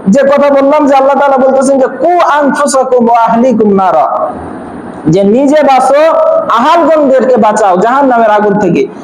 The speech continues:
নিজে নামাজ পড়লাম, নিজে সবকিছু করলাম, বাড়ির লোকদের বলি না, তাহলে হবে?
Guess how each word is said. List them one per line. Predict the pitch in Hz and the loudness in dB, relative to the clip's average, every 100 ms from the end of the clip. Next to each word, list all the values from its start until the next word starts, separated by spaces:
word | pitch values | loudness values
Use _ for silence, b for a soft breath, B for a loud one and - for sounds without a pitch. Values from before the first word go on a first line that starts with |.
| B | B
নিজে | 220 269 302 | 0 2 2
নামাজ | 285 269 262 262 | 2 0 0 0
পড়লাম, | 262 254 247 233 | 0 0 2 2
নিজে | 262 262 277 | 2 2 2
সবকিছু | 262 254 254 247 | 0 0 0 0
করলাম, | 240 233 220 190 - - | 0 0 0 0 -4 -2
বাড়ির | 190 254 277 | 0 2 2
লোকদের | 269 254 214 226 | 2 2 2 2
বলি | 220 214 | 2 0
না, | 190 - - - - | 0 -2 -4 -6 -2
তাহলে | 254 | 0
হবে? | 240 262 262 | 2 2 0